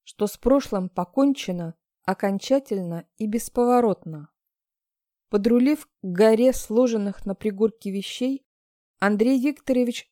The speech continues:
заглушил двигатель и вышел из машины. И тут же стало пронзительно тихо. Лишь где-то высоко в небе кричали чайки.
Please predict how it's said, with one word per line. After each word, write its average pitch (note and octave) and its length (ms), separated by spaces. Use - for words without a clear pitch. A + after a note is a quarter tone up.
заглушил A3 640
двигатель A#3 680
и G3+ 100
вышел G#3 360
из G3+ 200
машины. F#3+ 680
И G#3+ 100
тут C#4 260
же A3 140
стало A#3+ 360
пронзительно A#3+ 760
тихо. F#3+ 720
Лишь B3+ 360
где-то A#3+ 420
высоко A#3 460
в A3+ 80
небе A#3+ 320
кричали A3 540
чайки. E3+ 720